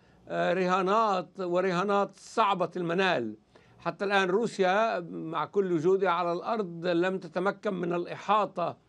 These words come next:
بهذا الاستحواذ الإيراني وبهذا النفوذ الإيراني. تذكرني هذه الخطة بخطة مشابهة أعلنها الوزير السابق تيلرسون،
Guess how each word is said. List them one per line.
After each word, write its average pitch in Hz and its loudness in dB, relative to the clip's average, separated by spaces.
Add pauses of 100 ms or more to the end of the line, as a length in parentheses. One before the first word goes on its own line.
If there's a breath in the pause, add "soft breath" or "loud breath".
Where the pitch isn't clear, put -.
(380 soft breath)
بهذا 180 2
الاستحواذ 180 0
الإيراني 185 0
وبهذا 175 2
النفوذ 175 -4
الإيراني. 185 0 (540 soft breath)
تذكرني 202 0
هذه 190 2
الخطة 190 -2
بخطة 180 -4
مشابهة 175 0
أعلنها 175 -2
الوزير 165 0
السابق 175 -2 (100)
تيلرسون، 175 -2